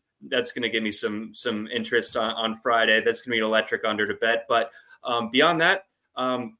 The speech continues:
the Steelers just go in and take care of business. They're, they're gonna win this game. I, I think that Jake Browning, uh, he has no ability to push the ball down the field. Uh, there's gonna be a lot of checkdowns. There's gonna be a lot of short drives, uh, three and outs for the Bengals.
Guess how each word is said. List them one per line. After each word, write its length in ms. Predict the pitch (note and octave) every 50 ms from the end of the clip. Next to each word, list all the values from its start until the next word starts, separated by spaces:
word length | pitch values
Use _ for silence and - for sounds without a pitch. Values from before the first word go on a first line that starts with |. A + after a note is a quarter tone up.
| _ _ _ _ -
the 260 | D3+ C#3 C#3 C#3+ D#3
Steelers 380 | D3 - - D#3+ E3 E3+ D#3+ -
just 320 | D#3 C#3+ - - _ _
go 180 | - D3+ D3+ D#3
in 220 | D#3 D#3 D#3 D3+
and 120 | C#3+ C3
take 240 | C3 - D3 C#3 C#3
care 160 | - C#3+ C#3
of 80 | C#3 -
business. 380 | C3+ C3 B2+ C3 C3 B2+ - -
They're, 200 | C3 B2 B2+ B2 -
they're 140 | C3 C3 C3+
gonna 160 | D#3+ D#3+ D3+
win 220 | D3 D3 C#3+ C#3+
this 160 | C#3+ C3+ C3+
game. 320 | - - C3 C3 C3+ C3 B2+
I, 80 | A#2+ A#2+ - A#2+
I 40 | A#2+
think 180 | - C#3 C3 C3
that 100 | B2+ -
Jake 260 | - C3+ C3 C3 B2+
Browning, 480 | - B2 B2 B2 B2+ B2+ B2+ B2 A#2+ A#2+ _ _ _ _ _ _ -
uh, 360 | A2+ A2+ A2+ A2+ A2 A2 A2 F#2 - _ _ _ _ _ _ _ _ _ _ _ _ _ _ _
he 180 | _ - C#3 D3
has 200 | C#3+ C#3 C3 B2+
no 200 | C3+ C#3 C#3+ C#3
ability 300 | C#3 C#3 C3+ C3+ C3+ C3
to 60 | B2+ -
push 240 | C#3 C3+ C3+ - C3+ C3 - -
the 60 | C3+
ball 260 | - C3 B2+ B2+ B2
down 240 | A#2 B2+ B2 B2 A#2
the 80 | A2
field. 500 | A2 - - C3 C3+ C3+ C3+ C3 C3 C3 - _ _ _ _ _ _ _
Uh, 220 | - A2 G#2+ G#2+ G#2+
there's 220 | G#2 A#2 A2 A2
gonna 100 | - A#2+
be 60 | A#2+
a 40 | A#2
lot 160 | A#2+ A#2+ A#2
of 60 | A2+ A2+
checkdowns. 560 | - - C3+ C3 B2+ - C3+ C3 C3 B2+ A#2
There's 180 | A#2 A2+ G#2+
gonna 120 | - A#2 A#2
be 80 | A#2
a 40 | A#2
lot 160 | A#2 A#2 A2+
of 60 | A2 A2
short 320 | - - C3 B2+ B2 -
drives, 580 | - A#2 A#2 A#2 A#2 A#2+ A#2 A2+ A2 - - _ _ _ _ _ -
uh, 160 | A2 G#2 G#2
three 200 | G#2 - B2 B2+
and 100 | B2 A#2+
outs 240 | A#2 A#2 A2+ A#2 A2+
for 160 | - - B2+
the 80 | A2+ A2
Bengals. 600 | - - A2+ A#2 A#2 A2+ A#2+ A#2 A#2 A#2 - -